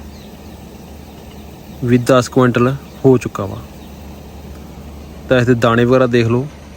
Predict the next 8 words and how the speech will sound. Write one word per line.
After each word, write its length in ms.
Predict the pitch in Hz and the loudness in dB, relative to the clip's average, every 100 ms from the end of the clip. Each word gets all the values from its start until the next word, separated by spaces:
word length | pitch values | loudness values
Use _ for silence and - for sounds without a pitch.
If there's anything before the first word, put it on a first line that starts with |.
| - - - - - - - - - - - - - | -20 -20 -20 -20 -20 -20 -20 -20 -20 -20 -20 -8 0
ਬਿਲਕੁਲ 340 | 127 131 151 | 2 4 4
ਸਾਫ਼ 320 | 135 117 113 127 | 4 2 2 2
ਨੇ, 180 | 135 135 - - - - - - - - - - | 0 -4 -12 -20 -20 -20 -20 -20 -20 -20 -10 2
ਕੋਈ 220 | 135 135 | 6 6
ਕਾਲੇ 300 | - 120 120 | 4 4 4
ਦਾਣੇ 220 | 117 117 | 4 4
ਨਹੀਂ 120 | 120 | 4
ਵਿੱਚੋਂ। 300 | 123 117 120 | 4 2 0